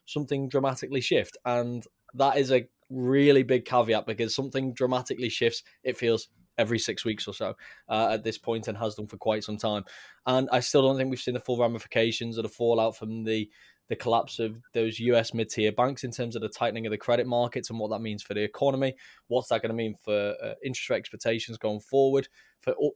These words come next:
until maybe a month ago, the interest rate expectations for the U S was that we would peak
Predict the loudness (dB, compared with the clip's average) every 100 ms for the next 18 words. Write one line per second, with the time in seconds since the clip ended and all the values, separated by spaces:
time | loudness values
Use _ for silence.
0 | -4 -6 -4 -2 -2 -2 -4 -2 -2 -4
1 | -4 0 0 2 -2 -2 -4 -6 -6 -4
2 | -2 -2 -6 -12 -8 -4 0 0 -2 -8
3 | -6 -6 -6 -8 -6 -4 -4 -10